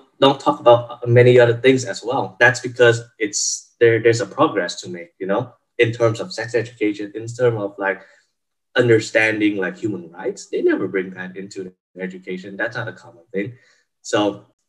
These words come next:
there is a stigma. There is, um, the belief that sex is taboo,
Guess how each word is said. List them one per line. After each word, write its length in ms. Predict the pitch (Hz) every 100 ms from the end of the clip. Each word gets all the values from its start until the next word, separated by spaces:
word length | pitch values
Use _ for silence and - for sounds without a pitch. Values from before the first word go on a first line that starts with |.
| -
there 220 | 117 110
is 400 | 104 104 101 101
a 80 | 90
stigma. 400 | - 123 120 165
There 280 | 180 110 98
is, 560 | 101 104 101 - - -
um, 340 | 98 98 95 92
the 80 | 98
belief 360 | 95 98 127
that 100 | 110
sex 300 | - 107 -
is 160 | - -
taboo, 580 | - 98 95 101 -